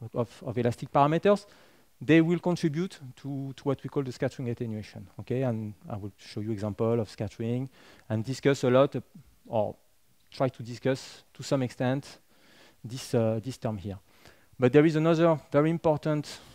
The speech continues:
uh, attenuation mechanism, which I call absorption, which <laughs> in fact covers many, many, many different type of phenomena.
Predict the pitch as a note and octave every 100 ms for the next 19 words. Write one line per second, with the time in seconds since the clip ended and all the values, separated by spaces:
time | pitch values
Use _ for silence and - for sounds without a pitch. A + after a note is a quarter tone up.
0 | - G3 A2+ A#2 D3 C#3 C3+ C#3 B2 A#2+
1 | B2 C3+ D#3 G3+ A3 _ _ _ _ _
2 | C#3+ - D#3+ D3+ E3+ - D3 - D3+ F3
3 | G#3 B3+ _ _ _ B2+ B2+ - - -
4 | D#3 D3 D#3 - D3 C#3 D#3 C3 A#2+ F3
5 | F3+ E3+ D#3+ D3 C#3+ B2 B2 B2 A2+ -
6 | G2 A2 - A2+ A2+ C3+